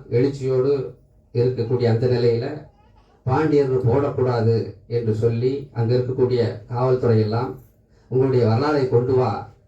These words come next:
எப்படி நீ பாண்டியன் சொல்வ, உக்கிர பாண்டியன் வகைரான்னு எப்படி சொல்வ?" ஆயிரம் வருடங்களுக்கு முன்பு கட்டிய கோயில் அது, உக்கிர பாண்டியன் என்ற மன்னர் கட்டுகிறார். அப்ப இப்படி கேட்கிறாரு,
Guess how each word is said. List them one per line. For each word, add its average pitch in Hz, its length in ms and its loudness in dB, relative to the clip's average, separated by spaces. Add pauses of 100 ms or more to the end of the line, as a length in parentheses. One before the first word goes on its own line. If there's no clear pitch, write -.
(360)
எப்படி 156 280 0
நீ 151 160 4
பாண்டியன் 131 460 0
சொல்வ, 110 200 4 (400)
உக்கிர 185 300 4
பாண்டியன் 143 380 2
வகைரான்னு 139 440 0
எப்படி - 240 0
சொல்வ?" 110 280 0 (720)
ஆயிரம் 147 360 2
வருடங்களுக்கு 151 500 -2
முன்பு 139 260 2
கட்டிய 127 340 0
கோயில் 127 320 2
அது, 107 120 -2
உக்கிர 151 300 0
பாண்டியன் 127 320 0
என்ற 117 140 -2
மன்னர் 117 320 0
கட்டுகிறார். 104 400 -2 (1080)
அப்ப 147 220 0
இப்படி 190 260 2
கேட்கிறாரு, 175 560 -4